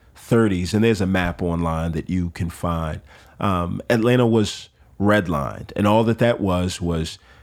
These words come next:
communities that were primarily made up of black and brown folks were outlined in red, and, uh, the banks refused to loan money to those communities in the way that they did to communities that weren't full of black,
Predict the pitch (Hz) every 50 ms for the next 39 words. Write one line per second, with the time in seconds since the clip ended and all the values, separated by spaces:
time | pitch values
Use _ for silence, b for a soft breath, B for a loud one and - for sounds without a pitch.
0 | b b - - 107 107 110 117 113 113 110 117 113 110 110 98 90 101 104 95
1 | 101 90 - - - 101 98 98 101 104 104 104 104 101 101 101 101 98 98 -
2 | - 92 82 78 101 95 95 98 - 98 90 95 92 90 90 87 - 98 95 90
3 | - - - 87 - - 101 101 - - 101 98 95 92 92 92 95 90 - -
4 | - 101 95 92 95 101 113 123 120 101 87 82 82 85 82 90 104 B B B
5 | B B B B B - 104 98 95 95 92 90 87 87 - - 98 92 87 87
6 | 85 82 95 87 85 87 98 101 113 113 - - 120 110 101 - - 104 98 98
7 | 95 - - - - 92 90 90 92 95 98 101 101 101 98 98 98 107 117 120
8 | 107 95 90 92 92 - - 92 92 95 95 98 98 - - - - - 104 101
9 | 101 110 127 139 131 113 92 90 82 82 82 80 82 85 87 - - b b b
10 | b b b b b b b - 117 117 110 101 95 98 95 95 95 98 95 -
11 | 104 101 101 87 87 98 90 92 95 87 - - - 101 95 95 98 95 - -
12 | - 113 107 107 104 107 110 110 117 120 107 120 127 - 170 175 180 - - -
13 | 107 98 90 82 92 85 82 87